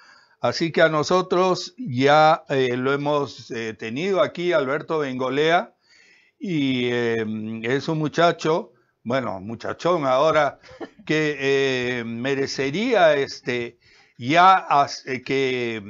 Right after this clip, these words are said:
lleve los colores del P P C a la ciudad de Lima. Eh, tengo yo que decir que,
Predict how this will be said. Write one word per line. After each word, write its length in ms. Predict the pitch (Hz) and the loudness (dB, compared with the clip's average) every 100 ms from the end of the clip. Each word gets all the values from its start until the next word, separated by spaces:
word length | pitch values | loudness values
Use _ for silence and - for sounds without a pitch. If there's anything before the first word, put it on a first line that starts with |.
| 107 110 | -14 -4
lleve 640 | 147 208 202 165 131 120 _ _ _ | 4 6 6 2 0 -4 _ _ _
los 240 | 127 139 - | -2 -2 0
colores 580 | 143 147 170 165 165 | 0 2 2 2 0
del 200 | 147 135 | 2 0
P 160 | 135 156 | 0 -4
P 220 | - 151 | -2 -4
C 460 | 123 - 156 160 _ _ _ - | -4 -4 -4 -4 _ _ _ -8
a 140 | 131 131 | 0 4
la 160 | 127 | 4
ciudad 320 | 123 139 135 | 2 0 4
de 160 | 147 135 | 4 2
Lima. 520 | 139 165 151 127 117 _ _ _ _ _ | -2 -4 -2 -4 -4 _ _ _ _ _
Eh, 460 | 131 135 131 127 127 | -2 -2 -2 -4 -4
tengo 600 | 156 151 165 151 147 - - | -4 0 0 2 -2 -6 -16
yo 440 | 147 127 190 202 | -8 -2 0 0
que 120 | 180 | -2
decir 560 | 151 131 - 165 185 131 | -2 -2 -4 -4 -6 -6
que, 460 | 160 151 160 156 | -4 -2 -4 -10